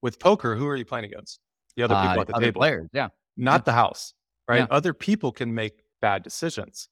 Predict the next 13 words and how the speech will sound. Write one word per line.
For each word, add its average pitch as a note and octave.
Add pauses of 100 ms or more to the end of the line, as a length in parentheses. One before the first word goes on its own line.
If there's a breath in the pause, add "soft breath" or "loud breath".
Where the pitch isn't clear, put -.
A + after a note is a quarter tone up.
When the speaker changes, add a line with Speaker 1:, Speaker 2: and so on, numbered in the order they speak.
(140)
Speaker 2:
Mm. G#2
Speaker 1:
They B2+
can B2
come G#2+
intoxicated. A2
They G#2+
can G#2
not G#2+
sleep C3
for B2+
twenty-four, B2
forty-eight B2
hours. A#2+